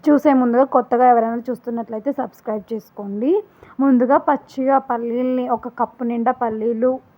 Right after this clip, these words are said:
ఒలిచిపెట్టేసుకొని ఆ పల్లీల్ని పొడి కొట్టేసుకోవాలి.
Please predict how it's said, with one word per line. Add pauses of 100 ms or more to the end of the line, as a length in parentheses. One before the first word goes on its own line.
ఒలిచిపెట్టేసుకొని (540)
ఆ (100)
పల్లీల్ని
పొడి
కొట్టేసుకోవాలి.